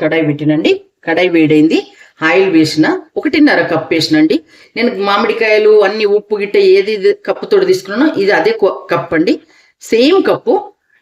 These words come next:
నేను ఇప్పుడు ఒకటిన్నర ఆయిల్ పల్లి నూనె వేసినండి. ఇది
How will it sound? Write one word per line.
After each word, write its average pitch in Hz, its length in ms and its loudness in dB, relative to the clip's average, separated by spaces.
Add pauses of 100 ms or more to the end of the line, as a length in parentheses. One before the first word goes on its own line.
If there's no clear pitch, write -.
(140)
నేను 233 160 -2
ఇప్పుడు 233 160 0
ఒకటిన్నర 214 420 0 (100)
ఆయిల్ 196 240 4 (260)
పల్లి 214 300 0
నూనె 226 280 2
వేసినండి. 185 520 0 (640)
ఇది 359 120 0